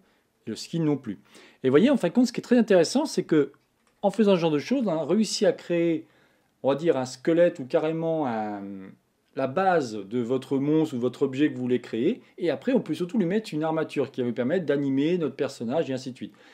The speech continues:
C'est exactement comme ça que l'on fait quand on veut créer un personnage, euh, pour un dessin animé ou n'importe quoi. Bah, vous créez votre personnage et après, vous lui créez une ossature,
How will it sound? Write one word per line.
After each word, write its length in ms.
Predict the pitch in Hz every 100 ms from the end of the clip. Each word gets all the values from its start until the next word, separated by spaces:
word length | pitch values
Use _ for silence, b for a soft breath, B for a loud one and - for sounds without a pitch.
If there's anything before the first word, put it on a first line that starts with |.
| B B
C'est 180 | 170 170
exactement 500 | 170 269 - 247 220
comme 140 | 208
ça 160 | 185 180
que 100 | 160
l'on 120 | 143
fait 180 | 135 240
quand 180 | 180 156
on 60 |
veut 140 | 151 156
créer 320 | - 170 160
un 80 | 131
personnage, 760 | 139 - 139 131 135 127 - b b b b b -
euh, 380 | 110 107 104 98 _ _ _ _ _ - -
pour 160 | 131 120
un 60 |
dessin 240 | 123 127 131
animé 320 | 131 135 160
ou 60 |
n'importe 420 | 135 131 135 - 123
quoi. 320 | - 160 233
Bah, 160 | 135
vous 180 | 113 139
créez 280 | 143 190 175
votre 180 | 151 -
personnage 560 | 139 - 123 127 185
et 20 | 127
après, 220 | - 170
vous 140 | 151
lui 100 | 139
créez 240 | 123 123 156
une 220 | 147 131
ossature, 560 | 143 123 - 160 226